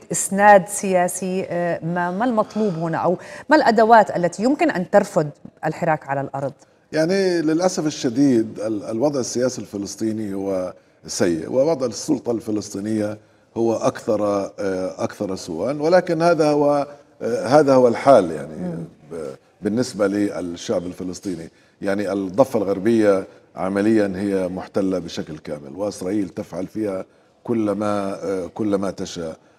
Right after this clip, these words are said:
Speaker 2: آه، جنين يوميًا يكون في اقتحامات في شمال الضفة الغربية، جنين، جنين، طول كرم، نابلس، آه،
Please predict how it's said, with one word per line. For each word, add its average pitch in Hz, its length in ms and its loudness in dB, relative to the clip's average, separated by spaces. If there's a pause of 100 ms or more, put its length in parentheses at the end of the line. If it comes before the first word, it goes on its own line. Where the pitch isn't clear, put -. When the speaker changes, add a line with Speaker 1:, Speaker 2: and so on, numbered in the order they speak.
(140)
Speaker 2:
آه، 95 440 -2
جنين 107 440 0
يوميًا 104 380 -2
يكون 98 300 -6
في 98 240 -4
اقتحامات 98 580 -6
في 98 100 -10
شمال 92 280 -8
الضفة 90 300 -8
الغربية، 95 460 -6
جنين، 95 400 -10 (320)
جنين، 104 340 -2
طول 101 180 -6
كرم، 101 440 -4
نابلس، 101 560 -4
آه، 90 180 -6